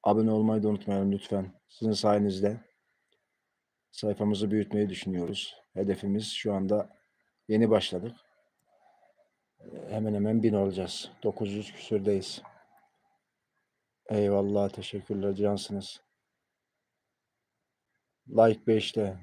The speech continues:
Devam edelim lütfen. Hiçbir şey istemiyoruz. Sadece like'a basacaksınız. Beş tane like var. On yedi izleyen var kardeşlerim. Aleykümselam. Kaptan Durmuş.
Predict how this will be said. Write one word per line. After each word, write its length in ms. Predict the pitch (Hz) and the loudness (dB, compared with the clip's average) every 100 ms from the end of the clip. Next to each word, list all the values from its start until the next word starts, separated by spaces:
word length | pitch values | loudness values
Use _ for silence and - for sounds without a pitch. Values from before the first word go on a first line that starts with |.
| 110 | 2
Devam 300 | 107 107 104 | 6 6 4
edelim 380 | 98 92 90 | 0 -2 -4
lütfen. 280 | 90 - 95 - _ _ _ _ _ _ _ _ _ _ _ _ _ _ _ _ - _ 220 - _ _ _ _ _ _ _ - | -8 -12 -14 -16 _ _ _ _ _ _ _ _ _ _ _ _ _ _ _ _ -20 _ -20 -20 _ _ _ _ _ _ _ -6
Hiçbir 220 | 117 - | -6 -4
şey 140 | - | -2
istemiyoruz. 520 | 107 - 110 95 92 - | 0 2 2 4 2 2
Sadece 560 | 107 98 101 107 - _ - | 2 4 4 0 -2 _ -6
like'a 340 | 113 104 104 101 | 0 2 2 -2
basacaksınız. 640 | 92 - 95 - 95 95 | -2 -4 -8 -6 -10 2
Beş 180 | 113 113 | 4 4
tane 340 | 117 117 110 | 2 2 4
like 200 | 107 - | 2 2
var. 100 | 92 95 | -4 -4
On 120 | 113 110 | -2 0
yedi 240 | 110 107 | 2 2
izleyen 420 | 104 95 104 101 | 0 2 2 2
var 180 | 95 92 | -2 -4
kardeşlerim. 540 | 95 95 95 - 92 87 _ _ _ _ _ _ _ _ _ _ _ _ _ _ _ _ _ - | -4 -2 -4 -4 -8 -10 _ _ _ _ _ _ _ _ _ _ _ _ _ _ _ _ _ 0
Aleykümselam. 1000 | 107 110 104 110 - 107 101 104 90 | 4 4 2 -4 -4 -2 0 0 -4
Kaptan 480 | - 107 - 107 104 | -4 -6 0 2 2
Durmuş. 500 | 98 98 98 - - | 2 0 -2 -4 -8